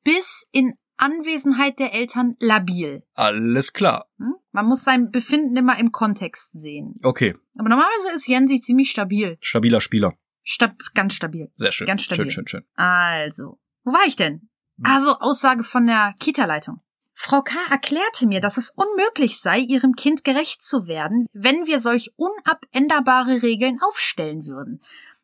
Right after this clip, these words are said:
Speaker 1: Dies wäre nicht mehr zeitgemäß und ihr Sohn werde davon völlig verstört. Sie verlangte, dass ihr Sohn ab sofort um dreizehn Uhr abgeholt werden dürfe. Ich habe ihr sehr umfangreich erklärt, dass dies nicht möglich wäre,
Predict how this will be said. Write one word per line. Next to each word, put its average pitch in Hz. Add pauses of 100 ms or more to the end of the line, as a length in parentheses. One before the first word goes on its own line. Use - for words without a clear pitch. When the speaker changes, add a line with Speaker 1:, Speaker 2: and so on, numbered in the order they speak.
(120)
Speaker 1:
Dies 370
wäre 277
nicht 233
mehr 165
zeitgemäß 302 (140)
und 240
ihr 185
Sohn 294
werde 233
davon 190
völlig 226
verstört. - (400)
Sie 269
verlangte, 339
dass 294
ihr 262
Sohn 185
ab -
sofort 220
um 196
dreizehn 269
Uhr 311
abgeholt 175
werden 156
dürfe. 151 (400)
Ich 285
habe 269
ihr 240
sehr 311
umfangreich 202
erklärt, 196
dass 254
dies 277
nicht 311
möglich 311
wäre, 170